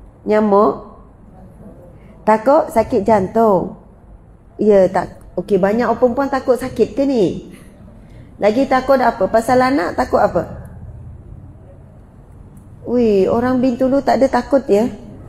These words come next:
Kalau pasal suami takut apa?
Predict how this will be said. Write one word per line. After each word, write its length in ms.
Kalau 240
pasal 320
suami 400
takut 240
apa? 320